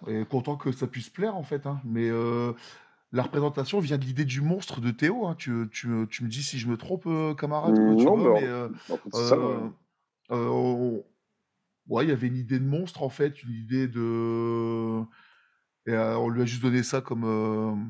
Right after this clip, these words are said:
Speaker 1: ah, comme, euh,
Speaker 2: Comme ligne directrice,
Speaker 1: ouais,
Speaker 2: ouais.
Speaker 1: comme ligne directrice. Et ben, après, il a développé son truc. Et puis, euh, c'est aussi un style, euh, qu'il a, en fait, hein, que, euh, il aime bien travailler sur ce genre de, d'éléments,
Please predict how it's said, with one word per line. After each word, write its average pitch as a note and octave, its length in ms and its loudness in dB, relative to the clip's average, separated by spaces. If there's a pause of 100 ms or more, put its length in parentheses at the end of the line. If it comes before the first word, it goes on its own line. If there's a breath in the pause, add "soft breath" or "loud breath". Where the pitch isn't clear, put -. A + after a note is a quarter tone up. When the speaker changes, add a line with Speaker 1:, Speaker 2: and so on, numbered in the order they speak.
(460)
Speaker 1:
ah, A2 120 0
comme, G#2 240 -4
euh, G2+ 520 -4 (880)
Speaker 2:
Comme G#2 160 8
ligne A2 160 8
directrice, G2+ 500 4
Speaker 1:
ouais, A#2+ 120 2
Speaker 2:
ouais. G#2+ 60 4
Speaker 1:
comme A2 120 4
ligne B2 80 -2
directrice. A#2+ 600 0
Et B2+ 60 4
ben, A2 140 -2
après, C#3 180 -2
il C3+ 40 4
a A#2+ 60 4
développé A2 440 -2
son G#2+ 140 -6
truc. E3+ 320 -4
Et A#2+ 40 -4
puis, A2 220 -4
euh, A2 180 -2 (400 loud breath)
c'est B2 160 0
aussi D3 200 2
un F3+ 100 0
style, G3 420 -4
euh, C#3+ 240 4
qu'il D3 280 -2
a, F3+ 60 8
en D#3 80 4
fait, C3 240 -6
hein, B2+ 360 0
que, A#2 140 -2
euh, A#2 240 0
il A#2+ 80 -2
aime A#2+ 100 0
bien C#3 120 0
travailler C3+ 420 -2
sur C#3+ 180 -12
ce C3 140 -6
genre B2 240 -2
de, A#2+ 320 0 (300 loud breath)
d'éléments, B2 500 2